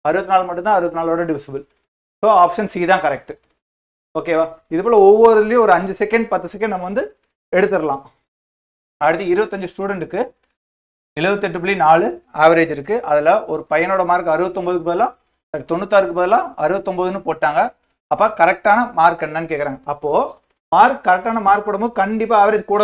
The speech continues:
தான் செய்யும். அதை வச்சு நீங்க என்ன சொல்லலாம், எழுபத்தெட்டு புள்ளி நாலு இருக்கு, அதை விட குறையாது. ஓகேவா? எழுபத்தெட்டு புள்ளி ரெண்டு நாலு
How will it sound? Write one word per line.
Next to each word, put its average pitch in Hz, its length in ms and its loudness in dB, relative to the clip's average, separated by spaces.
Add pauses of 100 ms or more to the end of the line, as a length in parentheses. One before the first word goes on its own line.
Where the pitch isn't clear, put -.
தான் 196 140 -2
செய்யும். 147 220 -8 (140)
அதை 202 180 2
வச்சு 240 220 -2
நீங்க 202 140 -6
என்ன 208 140 -6
சொல்லலாம், 156 280 0 (500)
எழுபத்தெட்டு 214 400 2
புள்ளி 208 120 2 (120)
நாலு 175 240 8
இருக்கு, 156 200 -8 (200)
அதை 156 140 2
விட 185 100 2 (100)
குறையாது. 156 400 4 (920)
ஓகேவா? 151 260 0 (180)
எழுபத்தெட்டு 175 320 0
புள்ளி 180 180 -2
ரெண்டு 165 180 -4
நாலு 151 120 2